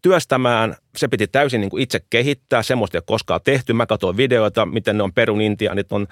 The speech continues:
tehnyt niitä aikoinaan, ja me käsityöllä tehtiin ja rakennettiin se. Meillä ei ollut minkäännäköistä tietämystä, että miten se tulee toimimaan ja miten se kelluu. Mut saatiin se kumminkin toimimaan ja kellumaan, ja sitten sillä vielä purjehdittiin Suomenlahden yli, että se projekti saatiin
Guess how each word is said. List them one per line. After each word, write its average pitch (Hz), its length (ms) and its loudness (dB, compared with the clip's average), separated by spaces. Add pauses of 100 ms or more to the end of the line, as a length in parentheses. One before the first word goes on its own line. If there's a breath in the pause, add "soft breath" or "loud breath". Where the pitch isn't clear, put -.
(440 loud breath)
tehnyt 107 280 2
niitä 101 320 2
aikoinaan, 95 640 2
ja 87 120 -2
me 104 240 -4
käsityöllä 107 600 0
tehtiin 95 640 0 (180)
ja 104 80 -4
rakennettiin 92 640 -2
se. 101 100 -2
Meillä 110 180 0
ei 113 60 0
ollut 123 100 0
minkäännäköistä 101 800 0
tietämystä, 82 540 -2
että 98 120 -6
miten 104 260 -2
se 82 180 -2 (560)
tulee 95 320 -2
toimimaan 113 680 2 (500 loud breath)
ja 98 60 -2
miten 104 260 0
se 92 100 -2
kelluu. 82 580 -2 (800 soft breath)
Mut - 160 -16
saatiin 139 220 2
se 147 80 -4
kumminkin 156 340 -2
toimimaan 131 420 2
ja 123 40 -4
kellumaan, 117 480 0
ja 107 40 -2
sitten - 220 -12
sillä 110 240 0
vielä 110 200 2
purjehdittiin 104 520 -2
Suomenlahden 92 560 -2
yli, 95 160 -2
että 90 220 -4
se 85 120 -6
projekti 98 340 -2
saatiin 82 320 -4